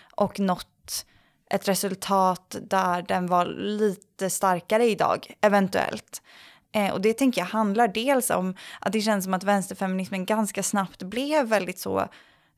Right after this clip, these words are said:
eh, tjejer på Konstfack som målar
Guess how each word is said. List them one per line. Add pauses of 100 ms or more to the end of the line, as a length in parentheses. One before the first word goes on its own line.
(120)
eh,
tjejer
på
Konstfack (180)
som
målar